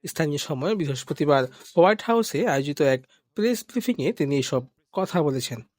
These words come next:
পাশাপাশি বাংলাদেশের চলমান পরিস্থিতির প্রতি ঘনিষ্ঠভাবে নজর রাখা হচ্ছে বলেও জানিয়েছেন কিবরি।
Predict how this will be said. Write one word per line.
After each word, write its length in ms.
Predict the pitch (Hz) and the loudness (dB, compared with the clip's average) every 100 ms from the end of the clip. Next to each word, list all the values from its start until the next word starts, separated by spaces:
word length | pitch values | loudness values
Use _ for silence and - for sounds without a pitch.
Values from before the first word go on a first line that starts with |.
| _ _ _ _ _ _ _ - | _ _ _ _ _ _ _ -8
পাশাপাশি 600 | 202 277 285 - 214 240 | 0 2 2 -2 -4 0
বাংলাদেশের 540 | 156 175 196 196 226 | 2 2 2 -2 -6
চলমান 420 | - 196 220 233 | 0 0 2 -2
পরিস্থিতির 520 | 220 160 185 202 220 | -2 -4 -4 -4 -8
প্রতি 340 | 214 233 - 110 | -6 -6 -4 -4
ঘনিষ্ঠভাবে 840 | - 139 165 - 190 220 127 196 - _ _ _ | -4 -4 -2 -2 0 0 0 -2 -4 _ _ _
নজর 300 | 170 185 247 | 2 4 4
রাখা 400 | 240 - - 127 339 _ _ _ | 2 0 -4 -6 -6 _ _ _
হচ্ছে 320 | 190 - 240 | -4 2 2
বলেও 320 | 247 247 262 | 4 2 0
জানিয়েছেন 600 | 240 247 254 - - 226 | -2 0 -2 -2 -6 -8
কিবরি। 440 | 247 151 135 117 | -4 -4 -2 -6